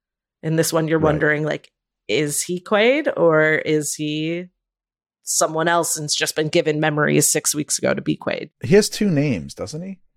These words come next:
Speaker 2: No, he's just Quaid.
Speaker 1: No, but he's, no, he has two names. The version
Speaker 2: Oh.
Speaker 1: of himself he's talking to on the screen, different guy.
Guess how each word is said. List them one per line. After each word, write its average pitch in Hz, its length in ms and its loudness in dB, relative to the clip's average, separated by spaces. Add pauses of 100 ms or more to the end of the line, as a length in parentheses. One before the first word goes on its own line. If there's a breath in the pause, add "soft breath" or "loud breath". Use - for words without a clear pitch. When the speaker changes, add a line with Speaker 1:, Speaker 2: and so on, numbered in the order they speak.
(360)
Speaker 2:
No, 107 160 2
he's 90 140 0
just - 260 -2
Quaid. 76 400 -10
Speaker 1:
No, 202 220 4
but 175 100 2
he's, 185 420 2
no, 214 140 4
he 208 200 0
has 208 260 -2
two 190 160 0
names. 175 500 0 (560 soft breath)
The 196 80 2
version 202 400 4
Speaker 2:
Oh. 240 60 4
Speaker 1:
of 220 80 0
himself 196 360 2
he's 175 200 0
talking 170 380 -2
to 175 140 4
on 160 120 2
the 160 40 0
screen, 180 640 -2
different 156 300 -2
guy. - 240 -6